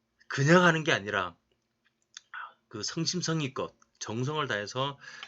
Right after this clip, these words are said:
그 창의적으로 가르치는 걸 볼 수 있습니다. 그래서 여기서 맨 처음에 그, 그 정약용 선생님이 만난 그 어린이 중에, 어린 제자 중에 한 명이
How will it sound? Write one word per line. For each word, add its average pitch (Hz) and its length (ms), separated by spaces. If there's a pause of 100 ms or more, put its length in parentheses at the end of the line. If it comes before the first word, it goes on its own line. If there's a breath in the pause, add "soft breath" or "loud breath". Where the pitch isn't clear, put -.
그 117 80
창의적으로 139 600
가르치는 110 520
걸 110 340
볼 - 140
수 - 80
있습니다. 95 320
그래서 117 340 (360 loud breath)
여기서 170 380
맨 117 280
처음에 214 380
그, 127 300 (320 loud breath)
그 120 260 (320)
정약용 151 600
선생님이 139 520
만난 139 800 (960)
그 110 200
어린이 160 680 (300)
중에, 104 520
어린 147 220
제자 117 300
중에 131 160
한 117 160
명이 110 420